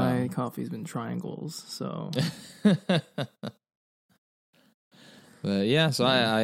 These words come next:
Speaker 2: I went to, um, there's a coffee shop by my school called Fiction Coffee. I,
Speaker 1: Okay.
Speaker 2: I think that's what it's called now. It used to be called something else.
Speaker 1: Hmm.
Speaker 2: But, uh, yeah, I went, and it's been a while since I've really bought beans. So
Speaker 1: Hmm.
Speaker 2: I,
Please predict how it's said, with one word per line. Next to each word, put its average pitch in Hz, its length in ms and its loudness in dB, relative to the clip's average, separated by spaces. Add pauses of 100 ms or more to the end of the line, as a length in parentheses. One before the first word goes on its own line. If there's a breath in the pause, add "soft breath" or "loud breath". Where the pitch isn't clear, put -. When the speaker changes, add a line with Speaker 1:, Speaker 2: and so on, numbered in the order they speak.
(120)
Speaker 2:
I - 40 2
went 120 180 0
to, 107 600 2
um, 92 460 0 (360)
there's 101 160 -6
a 98 60 -2
coffee 107 280 -2
shop 101 240 -2
by 95 120 0
my 95 120 2
school 107 420 2
called 92 300 -2
Fiction 123 760 -4 (100)
Coffee. 117 540 -4 (180)
I, 104 60 -10
Speaker 1:
Okay. 127 340 -2
Speaker 2:
I 156 40 0
think 180 220 0
that's - 160 -14
what 90 60 -12
it's 85 80 -14
called 92 240 -14
now. 92 220 -12 (540 loud breath)
It 104 60 -2
used 113 200 0
to 110 60 -4
be 104 60 -2
called 95 160 -2
something 90 220 0
else. - 300 -2 (180)
Speaker 1:
Hmm. 143 280 2 (300)
Speaker 2:
But, 95 300 -2
uh, 92 260 0
yeah, 98 220 2
I - 20 2
went, 113 580 -2
and 92 360 -2
it's 92 160 -6
been 107 160 -2
a 101 60 2
while 98 380 2
since 95 260 -6
I've 90 200 -4 (240)
really 107 240 0
bought 92 340 -2
beans. 101 560 -4 (240)
So - 200 -4
Speaker 1:
Hmm. 123 480 2
Speaker 2:
I, 90 100 -2